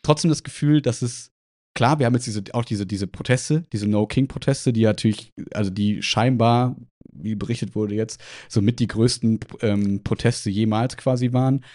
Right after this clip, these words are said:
Du hast dieses Anlegen mit dem, mit dem, äh, demokratischen Gouverneur in Kalifornien, ähm, dieses, dieses Machtspiel im Sinne von, ich schick die Nationalgarde rein, obwohl der Gouverneur sagt, nee, und das gab's irgendwie in der Geschichte erst zwei, drei Mal und irgendwie ist es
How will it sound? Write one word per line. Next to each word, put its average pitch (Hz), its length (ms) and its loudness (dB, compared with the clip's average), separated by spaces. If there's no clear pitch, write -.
Du 110 100 2
hast 110 160 2
dieses 107 340 -2
Anlegen 117 460 4
mit 110 140 2
dem, 104 300 0
mit 104 140 -8
dem, 98 240 -4
äh, 95 360 -6
demokratischen 104 520 0
Gouverneur 104 320 6
in 107 80 0
Kalifornien, 123 680 4
ähm, 104 420 2
dieses, 101 320 0
dieses 98 280 -6
Machtspiel 117 680 2
im 110 100 2
Sinne 107 200 2
von, 107 320 2
ich - 200 -10
schick - 180 -4
die 107 60 -4
Nationalgarde 110 600 2
rein, 110 300 4
obwohl 98 240 -2
der 101 100 2
Gouverneur 104 380 2
sagt, 104 420 2
nee, 120 480 2
und 107 120 -2
das - 140 -4
gab's 107 260 0
irgendwie 101 280 2
in 104 80 0
der 104 80 0
Geschichte 107 340 -2
erst 107 260 -4
zwei, 107 180 2
drei 104 180 4
Mal 110 300 6
und 104 100 0
irgendwie 104 200 0
ist 104 100 -6
es - 200 -4